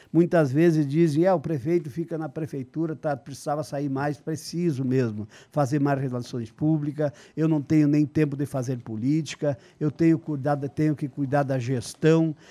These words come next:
mas a gente tá fazendo isso aí porque a gente sabe que é, é a responsabilidade do prefeito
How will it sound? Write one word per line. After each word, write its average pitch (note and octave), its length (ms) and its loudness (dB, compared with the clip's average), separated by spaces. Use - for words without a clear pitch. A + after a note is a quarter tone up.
mas D#3 220 4
a D#3 80 6
gente D3 260 0
tá D#3 200 -2
fazendo C#3+ 440 -2
isso C#3+ 220 -6
aí C#3+ 180 -2
porque C#3+ 320 -10
a C#3+ 60 -4
gente C3 180 -8
sabe C#3 280 -2
que C#3+ 200 -4
é, C#3 220 -4
é E3+ 160 0
a E3 80 4
responsabilidade C#3 920 -6
do B2+ 80 -8
prefeito D3 720 -4